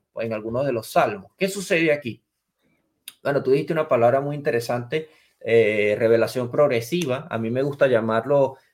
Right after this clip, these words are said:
eh, académicamente teología en desarrollo. Es básicamente lo mismo, que plantea que Dios manifiesta su identidad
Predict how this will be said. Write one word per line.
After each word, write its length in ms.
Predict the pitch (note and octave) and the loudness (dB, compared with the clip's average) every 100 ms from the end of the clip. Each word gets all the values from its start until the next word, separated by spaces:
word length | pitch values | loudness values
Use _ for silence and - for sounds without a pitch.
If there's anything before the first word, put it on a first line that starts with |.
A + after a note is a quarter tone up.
| _ | _
eh, 400 | A2 A2 G#2 F#2+ | -2 0 0 0
académicamente 1080 | - A2+ G#2+ A#2 C#3 A#2 A2 A2+ A#2 C3+ C3 | 2 2 2 -2 -2 -2 -2 -6 -2 0 0
teología 600 | C3 B2 A2 G#2+ A#2+ B2 | 0 0 0 -4 -4 -4
en 80 | B2 | -2
desarrollo. 580 | B2+ - G#2 E3 C3+ | -2 -2 0 2 2
Es 60 | A2+ | 0
básicamente 480 | B2 A#2+ A2+ G#2+ B2 | -2 -2 -6 -6 -4
lo 120 | G#2+ | -2
mismo, 500 | C#3+ F3+ A2+ A2+ A#2+ _ _ _ _ _ | -2 -4 -6 -14 -14 _ _ _ _ _
que 380 | D#3+ E3 D3+ - | 4 6 6 4
plantea 800 | D3+ D3 C#3+ G3 E3+ D#3+ E3 - - | 2 2 2 6 8 6 4 -10 0
que 420 | D#3 C#3+ C3+ - | 4 6 4 2
Dios 580 | A#2+ D3+ G3 G#3 G#3 - | -6 2 4 4 -2 -14
manifiesta 840 | C3+ D3 D3 C#3+ C3+ F3+ F#3 - F3+ | -12 -4 -4 -4 0 0 0 -2 -4
su 260 | - D3+ | -4 -4
identidad 960 | C3+ B2 A#2+ A#2 A#2 B2 C#3+ E3 E3+ | -2 0 -2 -4 -8 0 4 4 2